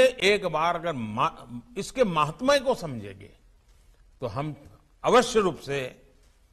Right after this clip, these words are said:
टूरिज्म को वैज्ञानिक तरीके से आगे बढ़ा सकते हैं। मैं आपसे आशा करता हूं कि आज के इस वेबिनार में बहुत विस्तार से चर्चा करिए और रोजगार के बहुत सारे अवसर,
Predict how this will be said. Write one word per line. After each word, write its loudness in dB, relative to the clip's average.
टूरिज्म -2
को -2
वैज्ञानिक 4
तरीके 0
से -10
आगे -6
बढ़ा -12
सकते -20
हैं। -20
मैं -8
आपसे 0
आशा -2
करता -8
हूं -6
कि -12
आज 0
के -4
इस -8
वेबिनार -2
में -4
बहुत -2
विस्तार -4
से -8
चर्चा -8
करिए -10
और 6
रोजगार 6
के 6
बहुत 6
सारे 4
अवसर, 0